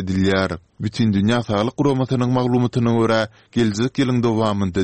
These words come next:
dünýäniň uly ýaşly adamlarynyň aglabasyna waksin etmek üçin ýene goşmaça otuz beş, kırk beş milliard dollar gerek bolar.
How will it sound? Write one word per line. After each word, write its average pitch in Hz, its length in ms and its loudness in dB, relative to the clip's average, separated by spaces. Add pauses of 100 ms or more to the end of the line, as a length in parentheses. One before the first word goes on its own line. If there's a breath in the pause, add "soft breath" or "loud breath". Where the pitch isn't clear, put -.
dünýäniň 101 480 0
uly 113 180 2
ýaşly 135 300 -2
adamlarynyň 107 680 -2
aglabasyna 113 680 -2
waksin 139 380 -2
etmek 120 340 0
üçin 110 300 -2 (160)
ýene 123 300 0
goşmaça 120 760 -2 (260 loud breath)
otuz 110 300 -4 (100)
beş, 101 300 0
kırk 120 240 -4
beş 117 240 0
milliard 117 460 0
dollar 107 340 0
gerek 107 420 -2
bolar. 95 300 -2